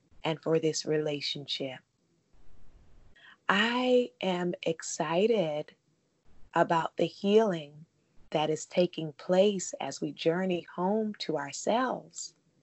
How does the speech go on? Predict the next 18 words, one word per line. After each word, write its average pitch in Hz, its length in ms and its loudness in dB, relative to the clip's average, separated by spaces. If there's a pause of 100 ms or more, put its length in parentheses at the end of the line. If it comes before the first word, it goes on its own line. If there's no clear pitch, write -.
(600)
And 175 260 2
I 151 220 -4
recognize 156 1160 -2 (320)
that 160 220 -2
that 165 320 0
healing 269 540 0 (760)
shifts - 720 6
not 156 240 -8 (120)
only 247 560 -2 (100)
our 180 320 0 (100)
internal 233 640 0
lives, 220 800 -4 (520)
but 170 140 -4
our 151 240 -4
friendships 226 1040 -2 (460)
and 170 260 0
our 156 220 0
relationships. 147 1300 -6